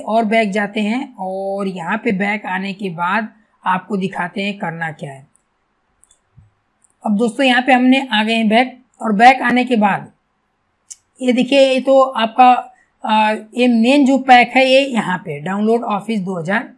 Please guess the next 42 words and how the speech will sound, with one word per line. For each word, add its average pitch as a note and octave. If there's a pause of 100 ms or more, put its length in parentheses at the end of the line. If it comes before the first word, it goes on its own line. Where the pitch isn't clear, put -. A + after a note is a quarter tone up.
(120)
तेरह। C#3+ (540)
अब A3+
यहाँ A#3+
पे C4+
क्लिक C4
कर C4+
कर C#4
आप A#3
इसको B3+ (340)
install A#3 (140)
and G#3
download G3+
कर G3
सकते -
हैं, B3 (480)
क्योंकि C4+
यहाँ B3+
पे C4+
सबसे C4
बेस्ट A3
तरीका G#3
होता F#3+
है। G#3
देखिए G#3
यहाँ G3
पे G#3+
दे G3
भी F#3
दिया F#3+
है, A#3 (300)
आप G3
यहाँ G3
से G3+
इसको B3
यूज़ G3
कर G#3
सकते G3
हैं, G3+
डाउनलोड F#3+
कर G3+
सकते -
हैं। G#3+